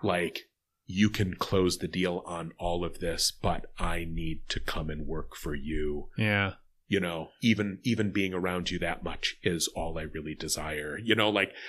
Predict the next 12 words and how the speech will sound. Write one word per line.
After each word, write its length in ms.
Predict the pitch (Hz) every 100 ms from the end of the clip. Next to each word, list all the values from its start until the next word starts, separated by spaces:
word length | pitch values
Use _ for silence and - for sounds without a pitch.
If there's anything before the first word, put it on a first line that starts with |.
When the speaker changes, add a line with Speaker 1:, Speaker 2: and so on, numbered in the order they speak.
| - 101
Speaker 1:
like, 180 | 92 - _ _
like, 160 | 98 95 -
you, 220 | 113 113 - - _
you 140 | 123 135
took, 300 | - 135 131 -
you 120 | 120
took 280 | 120 139 135
advantage 500 | 120 110 113 107 104
of 160 | 104 104
me 160 | 98
then, 380 | 98 104 101 92
but, 300 | 101 95 -